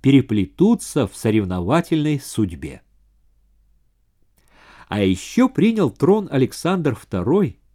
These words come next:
в тяжелой невылазности Крымской войны против Соединенной Европы, в перекачливости трудного решения:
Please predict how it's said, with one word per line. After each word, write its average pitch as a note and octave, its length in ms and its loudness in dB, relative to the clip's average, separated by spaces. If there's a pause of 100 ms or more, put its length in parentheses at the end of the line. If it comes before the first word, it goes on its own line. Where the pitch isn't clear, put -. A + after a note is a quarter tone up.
(260)
в - 180 -20
тяжелой B2 920 0 (1000)
невылазности C#3 1300 2
Крымской D3+ 680 0
войны A#2+ 540 0 (100)
против F#2+ 460 -6
Соединенной G#2+ 880 -2
Европы, G2 760 -2 (600)
в - 140 -20
перекачливости F#3 1200 2 (240)
трудного D3+ 800 0
решения: C3+ 760 -2